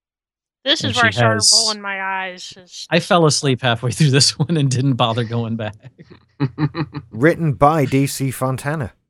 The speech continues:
Speaker 2: Yeah, it's Charlie X just with a girl instead of a boy.
Speaker 1: Mm-hmm.
Speaker 3: Mm. The, the adversary listed for this episode is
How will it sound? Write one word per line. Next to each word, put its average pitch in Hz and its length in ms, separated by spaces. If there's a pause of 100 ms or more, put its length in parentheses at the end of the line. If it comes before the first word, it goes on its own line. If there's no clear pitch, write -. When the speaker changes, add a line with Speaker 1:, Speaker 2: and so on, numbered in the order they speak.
(600)
Speaker 2:
Yeah, 123 480
it's 123 160
Charlie 139 400
X 135 300
just 120 340
with 123 180
a 120 160
girl 110 380
instead 110 280
of 104 60
a 107 80
boy. 92 360 (200)
Speaker 1:
Mm-hmm. 101 460
Speaker 3:
Mm. 101 60 (720)
The, 127 160
the 131 240
adversary 127 580
listed 110 400
for - 140
this 101 220
episode 101 420
is 95 300